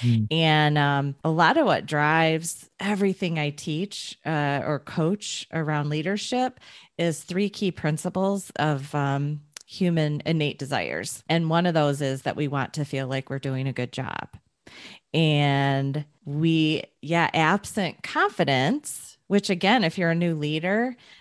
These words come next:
Speaker 2: um, that feels like, "I need to be the hero. I have to, you know, answer all the questions. If I start asking for other people's advice, they're going to think I don't know. And so I can't do that." And so,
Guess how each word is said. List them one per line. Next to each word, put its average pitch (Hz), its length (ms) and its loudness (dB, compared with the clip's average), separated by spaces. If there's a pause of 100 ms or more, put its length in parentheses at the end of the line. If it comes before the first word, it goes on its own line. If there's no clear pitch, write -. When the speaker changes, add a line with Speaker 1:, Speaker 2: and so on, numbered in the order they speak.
Speaker 2:
um, 160 340 2
that 190 220 2
feels 220 320 0
like, 139 240 0
"I 165 120 0
need 170 160 0
to 160 60 0
be 160 120 -2
the 151 100 -2
hero. 143 360 0
I 151 140 2
have 147 240 2
to, 95 220 -2 (320)
you 165 140 0
know, 135 300 4
answer 156 340 0
all 147 120 6
the 147 100 0
questions. 139 640 -4
If 147 100 -4
I 147 100 2
start 147 320 0
asking 151 400 0
for 143 100 -2
other 147 180 2
people's 147 320 -4
advice, 143 500 2
they're 143 140 -4
going 151 280 0
to 151 40 2
think 147 280 -4
I 131 100 0
don't 139 260 -2
know. 151 300 2
And 143 160 -2
so 160 180 0
I 151 100 4
can't 147 380 -2
do 233 220 4
that." 139 300 6
And 175 140 -2
so, 151 400 2